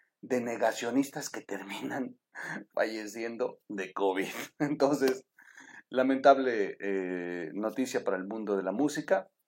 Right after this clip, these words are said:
Y como miles y miles han muerto en este país por, no solamente por no creer, al contrario, por creer. Ese es el problema.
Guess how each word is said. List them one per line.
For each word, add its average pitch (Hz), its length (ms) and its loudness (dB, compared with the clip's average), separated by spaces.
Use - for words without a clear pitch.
Y 117 540 -6
como 101 320 -4
miles 175 580 -6
y 110 100 -10
miles 123 640 -6
han 101 540 -6
muerto 95 380 -12
en 98 40 -10
este - 180 -10
país 85 500 -10
por, 92 380 -6
no 117 320 0
solamente 165 460 -2
por 117 180 -2
no 139 140 -4
creer, 160 340 0
al - 240 -2
contrario, 113 600 -2
por 87 260 -12
creer. 98 480 -6
Ese 127 180 -8
es 131 100 -10
el 135 120 -6
problema. 101 500 -10